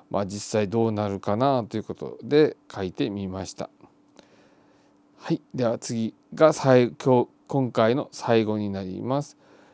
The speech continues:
えーと、ブログにYouTube動画などのリンク先を入れておくといいなと思ったということで、まあ、リンク先を入れておくと、そこからね、アクセスして、アクセスして動画を見ることができたり、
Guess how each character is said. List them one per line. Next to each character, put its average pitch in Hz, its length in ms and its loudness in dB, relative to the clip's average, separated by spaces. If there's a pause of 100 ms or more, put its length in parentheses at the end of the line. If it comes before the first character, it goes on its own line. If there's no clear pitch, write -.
(140)
え 82 200 -4
ー 76 40 -8
と、 - 200 -10
ブ 113 180 0
ロ 151 160 8
グ 151 160 0
に 190 300 0
YouTube 143 640 2
動 160 200 4
画 135 140 4
な 113 160 0
ど 107 160 -2
の 143 180 -2
リ 110 160 -6
ン 123 80 -4
ク 147 140 -2
先 143 260 -4
を 143 40 6
入 135 80 6
れ 135 100 2
て 135 320 0 (240)
お 131 80 -2
く - 100 -10
と - 300 4
い 107 160 -4
い - 20 0
な 123 120 0
と - 80 -8
思 101 360 -4
っ 90 60 -6
た 90 140 -2
と 95 60 -10
い - 20 -8
う 87 60 -10
こ 98 40 -8
と 120 80 -4
で、 135 140 0 (340)
ま 135 120 -2
あ、 123 120 -2
リ 156 140 0
ン 214 80 0
ク 226 100 -2
先 220 280 -2
を 185 40 6
入 175 80 6
れ 170 80 -2
て 151 240 0
お 151 140 0
く - 40 -20
と、 202 120 2
そ 143 160 -2
こ - 80 -12
か 123 100 0
ら 113 140 4
ね、 160 260 0
ア 127 140 4
ク 127 80 -12
セ 127 100 0
ス 104 140 -8
し - 80 -10
て、 104 240 0 (800)
ア 135 100 0
ク - 80 -12
セ 113 140 -4
ス 120 100 -6
し 110 80 -10
て 139 140 2
動 110 260 4
画 113 140 4
を 110 120 4
見 107 140 -2
る 101 100 -2
こ 101 120 -6
と - 100 -6
が 92 120 -2
で 95 120 -4
き - 200 -14
た 104 140 0
り、 151 300 2